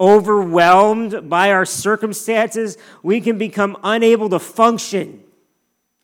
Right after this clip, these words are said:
We clench our fists in worry or fall limp in despair. God says,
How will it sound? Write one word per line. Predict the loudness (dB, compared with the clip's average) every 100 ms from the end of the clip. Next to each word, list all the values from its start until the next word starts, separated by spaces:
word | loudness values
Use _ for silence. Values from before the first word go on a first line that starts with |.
| _ _ _
We | -20
clench | -18 -2 0 0 0
our | 0 0
fists | -4 0 0 0 -4
in | -4 0
worry | 4 6 4 2 -2 -8 _ _ _ _ _ _ _ _ _ _ _ _
or | -16
fall | -16 -2 0 2 2
limp | 6 4 4
in | -4 -4
despair. | -8 -8 -12 -10 -8 -8 -12 -18 _ _ _ _ _ _ _ _ _ _ _ _ _ _ _ _ _ _ _ _ _
God | -20 -18 -14
says, | -12 -12 -14